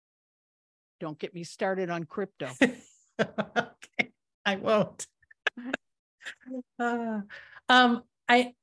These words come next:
Speaker 2: I do have a, another question. A, a lot of my audience, um, we, we call ourselves the blueprint breakers because we're, we're living a, a, a little bit of a non-traditional lifestyle. We're either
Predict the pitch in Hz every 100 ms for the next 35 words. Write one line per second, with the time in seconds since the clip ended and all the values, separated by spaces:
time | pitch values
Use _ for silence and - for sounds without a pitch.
0 | _ _ _ _ - 214 254 285 254 220
1 | - - - 220 - 220 220 208 - 208
2 | 214 190 175 190 190 - 190 202 226 247
3 | 240 233 220 214 208 196 202 196 185 180
4 | 175 - - - 180 170 165 160 160 -
5 | _ 196 190 214 208 202 233 247 240 247
6 | 214 - 175 220 269 254 254 196 - 180
7 | 170 165 160 151 147 165 156 160 165 170
8 | 170 175 175 190 190 185 185 170 185 175
9 | 156 - _ - 170 - 175 196 214 196
10 | 190 170 165 160 170 214 254 247 233 208
11 | 214 185 175 165 165 - 160 151 139 165
12 | 160 175 165 160